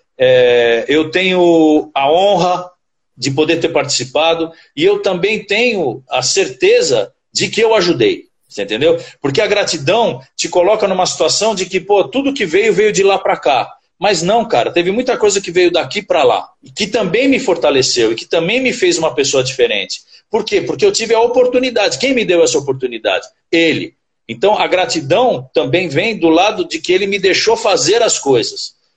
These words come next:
Então, é, é, é, isso me possibilitou confiança, responsabilidade, profissionalismo. São, são alicerces, são estruturas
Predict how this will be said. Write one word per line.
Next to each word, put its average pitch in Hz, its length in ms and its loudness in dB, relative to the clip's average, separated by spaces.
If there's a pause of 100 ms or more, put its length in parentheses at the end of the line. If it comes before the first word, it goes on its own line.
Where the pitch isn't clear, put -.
(140)
Então, 185 400 0 (180)
é, 143 80 2
é, 147 320 0
é, 139 600 2 (180)
isso 165 220 -2
me 202 100 -2
possibilitou 165 1040 0 (400)
confiança, 175 1040 0 (100)
responsabilidade, 165 1300 -2 (200)
profissionalismo. 165 1160 0 (260)
São, 180 280 -2
são 175 280 -2
alicerces, 185 800 0
são 160 160 -4
estruturas 180 880 -2